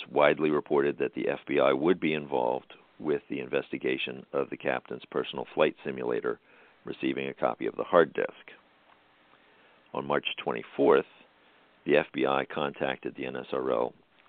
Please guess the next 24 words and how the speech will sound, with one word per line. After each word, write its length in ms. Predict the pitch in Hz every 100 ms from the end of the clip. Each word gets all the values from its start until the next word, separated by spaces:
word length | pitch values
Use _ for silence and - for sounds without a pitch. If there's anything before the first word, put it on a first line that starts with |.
| 71
with 140 | 65
a 60 | 65
request 400 | 64 - 71 -
to 60 | 69
verify 720 | 65 82 82 - 76 67 69 - _ - - -
that 100 | 67
our 120 | 69
data 300 | 65 73 76 69
set 180 | - 65 -
contained 440 | - 69 - 67 58
specific 420 | - - 82 80 82
versions 420 | 76 71 73 67
of 80 | - -
two 100 | 92
titles 460 | - 65 65 60 - - _ _ -
of 80 | - -
flight 200 | 71 -
simulator 420 | - 71 64 64 67
software, 500 | 67 58 - 58 58 - _ - - - _ -
Microsoft 420 | 65 - 73 67 -
Flight 180 | 69 -
Simulator 540 | 71 71 65 65 67 62
and 440 | - 65 64 60 -
X-Plane. 560 | - - - 53 53